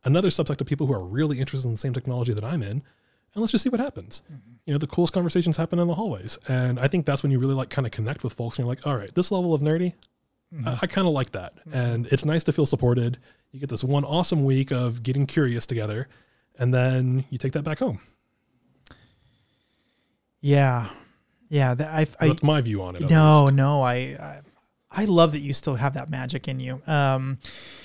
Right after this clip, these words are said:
Speaker 2: I felt like that changed a little bit, probably about ten-ish years back.
Speaker 1: And I've heard
Speaker 2: Um,
Speaker 1: that from people.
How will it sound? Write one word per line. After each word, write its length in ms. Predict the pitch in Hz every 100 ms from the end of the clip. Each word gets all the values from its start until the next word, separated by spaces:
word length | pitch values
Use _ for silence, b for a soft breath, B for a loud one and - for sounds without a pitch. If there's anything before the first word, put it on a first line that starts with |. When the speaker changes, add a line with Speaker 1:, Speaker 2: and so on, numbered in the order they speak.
| B B
Speaker 2:
I 200 | 156 160
felt 360 | - - 214
like 200 | 190 156
that 160 | 147 143
changed 520 | - 143 139 156 160
a 40 | 135
little 260 | 131 156
bit, 200 | 156 -
probably 240 | - 233 175
about 320 | 131 127 -
ten-ish 500 | - 156 151 151 -
years 240 | 147 147 139
back. 380 | 143 156 175 - -
Speaker 1:
And 120 | 156
I've 80 | 135
heard 100 | 131 127
Speaker 2:
Um, 60 |
Speaker 1:
that 140 | 110 110
from 100 | 107
people. 300 | 107 107